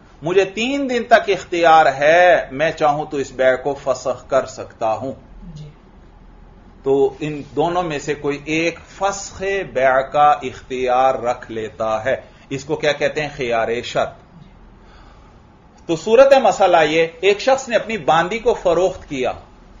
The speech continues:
Speaker 1: बांदी को फरोख्त किया और खुद तीन दिन के लिए खियार रख लिया। बै कर ली है, बांदी बेच दी है, लेकिन बेचने वाले ने, बाय ने तीन दिन के लिए खियार शर्त रख लिया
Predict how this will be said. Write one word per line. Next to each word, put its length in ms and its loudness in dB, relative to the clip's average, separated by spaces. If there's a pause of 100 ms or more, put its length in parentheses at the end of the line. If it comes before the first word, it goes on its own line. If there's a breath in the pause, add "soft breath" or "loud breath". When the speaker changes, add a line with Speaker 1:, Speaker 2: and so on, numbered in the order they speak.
(100)
Speaker 1:
बांदी 340 2
को 140 2
फरोख्त 460 0
किया 180 4
और 260 4
खुद 220 -8
तीन 240 -4
दिन 220 -6
के 140 -4
लिए 260 0
खियार 500 2
रख 260 -2
लिया। 280 -12 (1700)
बै 340 2
कर 300 4
ली 200 2
है, 300 2
बांदी 400 0
बेच 400 2
दी 220 -4
है, 380 2
लेकिन 680 -6 (960)
बेचने 460 -2
वाले 340 2
ने, 180 -6
बाय 360 2
ने 180 -6
तीन 340 -6
दिन 220 -8
के 160 -4
लिए 240 -4
खियार 500 0
शर्त 380 -6
रख 300 -6
लिया 200 -12